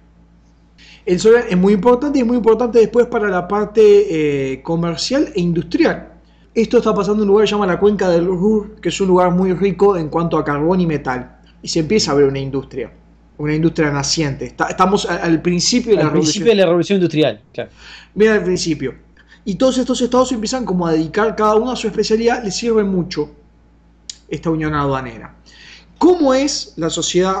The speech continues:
Speaker 1: ahora, en este momento? Porque esto lo estamos hablando bien como sociólogo, que fuimos a la Facultad de Sociología.
Speaker 2: Sí, claro, porque creemos en las fuerzas de la historia.
Speaker 1: Sí.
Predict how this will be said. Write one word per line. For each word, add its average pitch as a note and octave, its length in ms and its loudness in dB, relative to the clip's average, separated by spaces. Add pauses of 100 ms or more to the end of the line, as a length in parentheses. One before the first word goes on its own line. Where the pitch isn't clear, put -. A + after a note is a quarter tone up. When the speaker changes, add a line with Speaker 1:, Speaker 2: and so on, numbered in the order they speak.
Speaker 1:
ahora, D#3+ 440 0
en D3+ 100 -8
este E3 140 -4
momento? D#3 420 -2
Porque D#4 240 0
esto D4 140 2
lo B3 80 2
estamos A3 320 0
hablando G3+ 300 0
bien A3 160 -4
como A3 180 -2
sociólogo, F#3+ 600 2
que F3+ 80 -8
fuimos E3 320 -10
a C#3 40 -10
la B2+ 80 -12
Facultad C3+ 460 -8
de C3+ 240 -2
Sociología. C#3 760 -2
Speaker 2:
Sí, B2+ 300 -8
claro, B2+ 320 -4
porque C3 220 -10
creemos E3 380 -2
en C#3 60 -4
las C3 100 -8
fuerzas C#3+ 380 -4
de A#2+ 60 -10
la B2 60 -8
historia. A#2 320 -14 (140)
Speaker 1:
Sí. - 320 -6